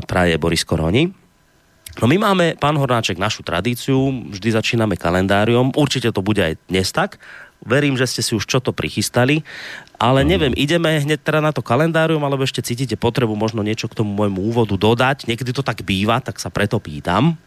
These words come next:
Speaker 2: No, n-, nie, teraz nie, budeme,
Speaker 1: Dobre.
Speaker 2: máme tú tému takú bohatú a dúfam, že vstúpia do toho aj tí, ktorí by to mali spolu s nami riešiť, pretože je to celonárodná, celospoločenská otázka,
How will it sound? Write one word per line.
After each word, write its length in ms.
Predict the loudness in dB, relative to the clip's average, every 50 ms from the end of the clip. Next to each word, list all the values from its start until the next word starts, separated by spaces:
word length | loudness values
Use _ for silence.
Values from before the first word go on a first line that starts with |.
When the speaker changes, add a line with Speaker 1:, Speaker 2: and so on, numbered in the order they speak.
| _ _ _ _ _ _ _ _ _ _ _ _ _ -20 -18 -14 -12 -12 -12 -14 -14 -4 0
Speaker 2:
No, 240 | 2 2 4 2 2
n-, 180 | 0 -2 -2 0 0
nie, 320 | 2 2 2 2 2 0 -2 -2
teraz 320 | -2 -2 -2 -2 -2 -2 0 0
nie, 240 | 2 2 2 2 0
budeme, 400 | 0 0 0 0 0 0 0 0
Speaker 1:
Dobre. 400 | 2 2 2 2 2 0 -2 -2
Speaker 2:
máme 240 | -4 -4 -4 -4 -4 -6
tú 160 | -10 -14 -12
tému 240 | -8 -6 -4 -2 -2
takú 320 | -2 -4 -6 -6 -6 -6 -4
bohatú 480 | -2 -2 -2 -2 -4 -6 -4 -4 -4
a 80 | -2 -2
dúfam, 320 | -2 -2 -2 -4 -4 -2
že 80 | -4 -4
vstúpia 480 | -6 -8 -10 -6 -2 -2 0 0 0
do 160 | 0 0 0 0
toho 320 | 0 -2 0 0 0 0
aj 160 | 0 0 0
tí, 80 | -2 -2
ktorí 240 | 0 0 0 2 2
by 140 | 2 0 0
to 120 | 0 0 0
mali 240 | 2 2 2 2 0
spolu 320 | 0 -2 0 2 2 2
s 80 | 0 0
nami 240 | 0 2 2 2 2
riešiť, 400 | 2 2 0 0 -2 -2 -2 0
pretože 480 | -2 0 0 -2 -2 0 0 -2 -2 -4 -10 -20 -8 -4
je 80 | -2 0
to 160 | 0 0 0
celonárodná, 880 | 0 0 0 2 2 2 2 2 2 0 0 0 0 0 0 0 0
celospoločenská 960 | -2 -2 0 0 0 0 -2 -2 -2 0 0 0 0 -2 -4 -4 -4 -2 -2 0
otázka, 640 | 0 0 2 2 0 0 0 -2 0 0 0 0